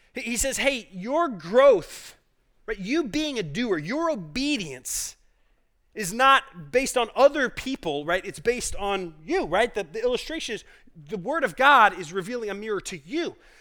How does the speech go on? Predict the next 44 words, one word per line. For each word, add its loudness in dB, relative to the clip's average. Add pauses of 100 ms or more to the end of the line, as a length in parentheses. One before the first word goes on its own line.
It's -8
not 2
revealing, -2 (560)
it's -16
not -2
revealing -2
a -2
mir-, -2
mirror -6
to -8
your -2
accountability -4
partner. -2
"Oh -8
man, -10
my -8
accountability -8
partner -8
really -8
let -10
me -12
down -4
and -16
he -12
didn't -12
ask -4
me." -12
But -10
it's -12
not -2
a, -8 (240)
it's -16
not, -4 (340)
it's -10
not -2
a, -14
an -6
indictment 2
on -6
those -6
other -2
things. -8
It -6
is, -6